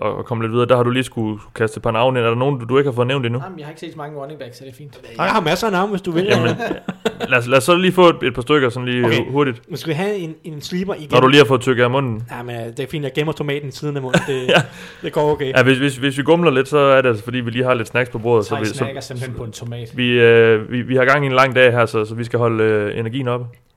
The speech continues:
Speaker 3: Øhm, jeg vil sige, to, to folk, som på en eller anden måde har et, et spændende skillset, er en Raquel Armstead ud af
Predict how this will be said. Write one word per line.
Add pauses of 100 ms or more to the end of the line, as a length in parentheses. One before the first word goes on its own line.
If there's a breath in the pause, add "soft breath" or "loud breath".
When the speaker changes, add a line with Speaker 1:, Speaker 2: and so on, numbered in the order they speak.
(120)
Speaker 3:
Øhm,
jeg
vil
sige, (720)
to,
to
folk,
som
på
en
eller
anden
måde
har
et,
et
spændende
skillset, (680 soft breath)
er
en
Raquel
Armstead (100)
ud
af